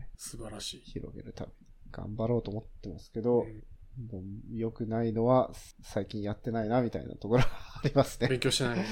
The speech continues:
Speaker 2: <laughs> ちょっとね、勉強してないですね。仕事アップアップで勉強してないですね、結構ね。
Speaker 1: あー。
Speaker 2: えー、まずいっすね。
Speaker 1: そっか。
Speaker 2: ちょっと頑張ろうかなと思います。
Speaker 1: 素晴らしいっす。
Speaker 2: まあ、
Speaker 1: なんか、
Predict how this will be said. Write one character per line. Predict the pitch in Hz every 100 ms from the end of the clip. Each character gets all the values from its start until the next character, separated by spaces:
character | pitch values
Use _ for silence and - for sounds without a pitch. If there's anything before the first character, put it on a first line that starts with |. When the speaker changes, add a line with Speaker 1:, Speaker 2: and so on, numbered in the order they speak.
| 214
Speaker 2:
<laughs> | 202 165 -
ち | -
ょ |
っ | - -
と | -
ね、 | 107 - - -
勉 | 104
強 | 104 113
し |
て | 120
な | 110
い |
で |
す |
ね。 | 98
仕 | - 117
事 | 131 131
ア | 120
ッ | -
プ | 127
ア |
ッ |
プ | 123 104
で |
勉 | 113
強 | 110
し | 117
て | 123
な |
い |
で | -
す |
ね、 | 80
結 | - -
構 | - -
ね。 | 107 - - -
Speaker 1:
あ |
ー。 | - - - -
Speaker 2:
え |
ー、 | 107
ま | 98 101
ず | 113
い |
っ |
す | 104 -
ね。 | - -
Speaker 1:
そ |
っ | -
か。 | - - -
Speaker 2:
ち | - - -
ょ |
っ |
と | 104
頑 | 104
張 | 104 107
ろ |
う | 101
か | 95
な | 98
と | 90
思 | -
い |
ま | -
す。 | -
Speaker 1:
素 | 117
晴 | 110
ら | 101
し | - 110
い |
っ | -
す。 | - - -
Speaker 2:
ま | 131
あ、 | 92
Speaker 1:
な |
ん | -
か、 | -